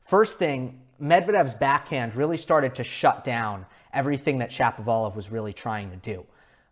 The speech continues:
Uh, I mentioned that Shapo was pretty passive on his backhand. He was trying to create offense with his forehand. And mainly the combination that Shapo's looking for was, uh, you know, to go aggressive cross court on the forehand and then, you know, find the short ball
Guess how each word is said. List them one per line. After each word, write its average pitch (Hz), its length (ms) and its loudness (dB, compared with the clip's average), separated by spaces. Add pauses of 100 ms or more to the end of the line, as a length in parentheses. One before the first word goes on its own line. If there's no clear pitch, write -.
Uh, 107 200 -2
I 131 120 -2
mentioned 175 320 -2
that 170 100 -2
Shapo 160 420 4
was 120 280 -2
pretty 185 360 -4
passive 165 460 0
on 151 100 2
his 139 120 -2
backhand. 139 600 0
He 127 100 -8
was 110 120 -6
trying 143 220 -2
to 147 80 -6
create 143 260 0
offense 131 380 2
with 131 100 -10
his 123 160 -8
forehand. 127 600 -4 (340)
And 139 160 -4
mainly 214 260 0
the 165 80 -4
combination 135 720 -2
that 113 400 -2 (320)
Shapo's 131 500 4
looking 120 300 -4
for 110 340 0
was, 107 380 -6
uh, 104 320 -2
you 123 80 -6
know, 113 120 -2
to - 120 -6
go 151 400 4 (180)
aggressive 135 500 2
cross 127 300 4
court 131 220 4
on 117 100 0
the 107 60 -6
forehand 110 680 -4 (320)
and 117 240 -4
then, 110 280 -6
you 117 100 -6
know, 107 100 -6
find 147 380 2
the 135 40 -4
short 147 360 0
ball 127 440 4